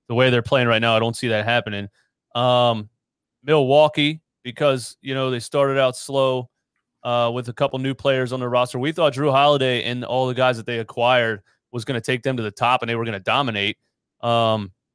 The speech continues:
I just, I don't know what happened with them in the beginning of the season. They've been hot recently. They're nine and one in their last ten. Uh, so Milwaukee could be gelling really well by the end of the season, by the time the playoffs start. And if they're still,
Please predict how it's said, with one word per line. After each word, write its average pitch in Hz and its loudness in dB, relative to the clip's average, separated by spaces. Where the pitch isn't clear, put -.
I 123 0
just, - -8
I 139 -2
don't 131 -2
know 117 -2
what 120 0
happened 135 0
with 120 -4
them 127 0
in 123 -2
the 117 -2
beginning 135 -2
of 131 4
the 123 -2
season. 135 -2
They've 123 -2
been 131 -2
hot 123 2
recently. 139 -2
They're 139 0
nine 127 0
and 117 -2
one 139 0
in 117 -6
their 113 -4
last 123 2
ten. 135 -2
Uh, 120 2
so 120 -2
Milwaukee 123 0
could 131 -4
be 117 -6
gelling 123 -2
really 135 -2
well 113 0
by 110 0
the 110 -4
end 110 -8
of 107 -10
the 107 -12
season, 110 -8
by 107 -4
the 104 -10
time 107 -8
the 104 -16
playoffs 107 -2
start. 110 -2
And 107 -10
if 101 -14
they're 110 -4
still, 113 -2